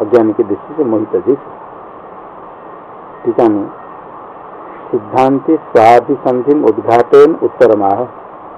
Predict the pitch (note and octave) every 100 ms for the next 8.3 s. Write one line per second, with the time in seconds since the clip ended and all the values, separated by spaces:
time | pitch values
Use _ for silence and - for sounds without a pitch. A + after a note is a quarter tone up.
0 | - - - G#2 A#2 A2+ G#2 A2+ A2 A2
1 | F#2 - - - - - - - - -
2 | - - - - - - - - - -
3 | A#2+ G2+ G#2+ G#2 - G2 - B2+ G#2 G#2
4 | A#2 C3+ C3 - - - - C3+ C3 C3+
5 | A#2+ - - - - - - - G#2+ A#2
6 | C3 A#2+ A#2+ G2+ - - - - - B2
7 | A#2 A#2+ B2 - - - A2 B2+ A2+ A#2
8 | G#2+ A2 -